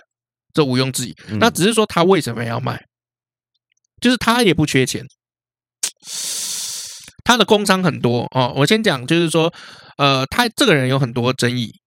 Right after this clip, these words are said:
Speaker 1: Toys 有很多争议。比如说他常常在网络上拍这个美食公道博，
Speaker 2: 嗯。
Speaker 1: 就是这个 YouTube 的影片是在于，就是说他可能会去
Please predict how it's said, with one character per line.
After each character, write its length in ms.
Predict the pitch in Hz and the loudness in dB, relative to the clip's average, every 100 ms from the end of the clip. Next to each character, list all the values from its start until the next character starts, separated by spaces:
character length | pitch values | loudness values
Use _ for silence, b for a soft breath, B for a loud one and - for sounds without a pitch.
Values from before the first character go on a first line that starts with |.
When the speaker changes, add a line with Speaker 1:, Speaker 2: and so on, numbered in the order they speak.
| - | 0
Speaker 1:
Toys 220 | 262 175 | 2 2
有 80 | 127 | 0
很 100 | 120 | 0
多 140 | 123 | -2
争 120 | 131 | -2
议。 120 | 131 123 | -2 0
比 80 | |
如 80 | 151 | -2
说 80 | 220 | 0
他 120 | 220 | 0
常 160 | 220 160 | 0 -2
常 120 | 147 | 0
在 100 | 180 | 0
网 140 | 135 | 0
络 60 | 127 | -2
上 200 | 156 139 - | -2 -4 -2
拍 200 | 139 143 | 0 0
这 120 | 147 | -2
个 180 | 117 120 | -4 -6
美 160 | 117 | -6
食 160 | 117 131 | -6 -4
公 180 | 147 147 | -2 0
道 160 | 147 | 0
博， 240 | 120 92 123 - | 0 -6 -8 -2
Speaker 2:
嗯。 260 | 127 101 | -2 -2
Speaker 1:
就 100 | 196 | -2
是 160 | 214 202 B B | 0 0 B B
这 100 | 311 | 0
个 240 | 262 196 | 4 2
YouTube 380 | 190 202 214 175 | 2 0 0 0
的 80 | 139 | -2
影 180 | 123 120 | -4 -4
片 240 | 190 160 | -2 -2
是 100 | 165 | -2
在 200 | 156 160 | 0 0
于， 80 | 127 | 0
就 60 | 139 | 0
是 40 | |
说 100 | 147 | 0
他 80 | 180 | -2
可 120 | 127 | -4
能 100 | 123 | -2
会 100 | 160 | -2
去 280 | - 170 | 0 -2